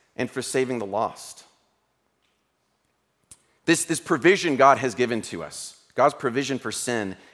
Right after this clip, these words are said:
it upsets the evil powers of this world. The, the devil, the devil hates when we gather together and have joy in God. Author David Mathis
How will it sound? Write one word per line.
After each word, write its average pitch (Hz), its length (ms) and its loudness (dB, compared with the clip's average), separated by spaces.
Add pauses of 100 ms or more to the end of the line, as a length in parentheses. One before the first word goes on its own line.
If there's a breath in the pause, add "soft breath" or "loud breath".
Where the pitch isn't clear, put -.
it 185 140 -2
upsets - 840 0 (360 soft breath)
the 135 180 -6
evil 160 220 2
powers 143 420 4
of 110 120 -4
this 98 180 -8
world. 80 340 -10 (400)
The, 147 180 4
the 135 100 -4
devil, 269 460 4 (180 loud breath)
the 143 60 -10
devil 269 280 4 (180)
hates - 640 0 (340 soft breath)
when 131 140 -2
we 190 120 -4
gather 160 320 6
together 117 560 0 (260)
and 98 120 -8
have 104 220 -4
joy 101 420 -6
in 87 140 -14
God. 78 360 -12 (1500)
Author 135 240 2
David 123 300 2
Mathis 113 640 -4